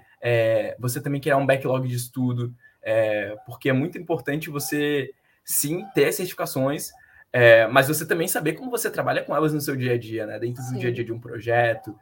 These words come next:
Speaker 1: é, quais outras, ali dentro do, do próprio, da própria plataforma que a gente tem acesso com o curso da agilista profissional,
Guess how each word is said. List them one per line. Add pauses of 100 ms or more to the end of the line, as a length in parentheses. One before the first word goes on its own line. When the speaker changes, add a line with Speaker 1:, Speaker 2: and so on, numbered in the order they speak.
(300)
Speaker 1:
é, (440)
quais
outras,
ali
dentro
do,
do
próprio,
da
própria
plataforma
que
a
gente
tem
acesso
com
o
curso
da
agilista
profissional,